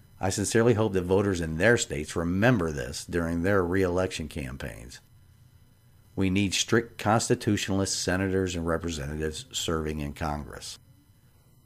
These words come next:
We need a convention of states to rein in the federal government. Please investigate for yourself what the convention of states movement is about. Don't believe the myths that are put out about that movement.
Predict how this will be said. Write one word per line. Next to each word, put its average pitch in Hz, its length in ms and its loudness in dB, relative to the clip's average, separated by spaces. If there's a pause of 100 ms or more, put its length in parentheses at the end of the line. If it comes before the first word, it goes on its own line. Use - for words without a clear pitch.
(520)
We 87 100 0
need 135 200 6
a 117 60 6
convention 85 520 0
of 67 80 -6
states - 680 0 (340)
to 90 80 -4
rein 87 280 0
in 87 120 0
the 78 80 -4
federal 65 320 -8
government. 55 480 -14 (880)
Please 131 300 4
investigate 107 600 4
for 98 100 0
yourself 85 580 2
what 95 100 -2
the 101 60 -2
convention 92 460 0
of 90 60 -4
states - 340 -4
movement 87 400 -2
is 90 140 -2
about. 90 520 -2 (960)
Don't 131 260 4
believe 139 380 8
the 143 80 8
myths 98 360 4
that 87 140 2
are 85 60 4
put 101 200 0
out 82 200 4
about 78 280 -2
that 95 200 0
movement. 135 520 0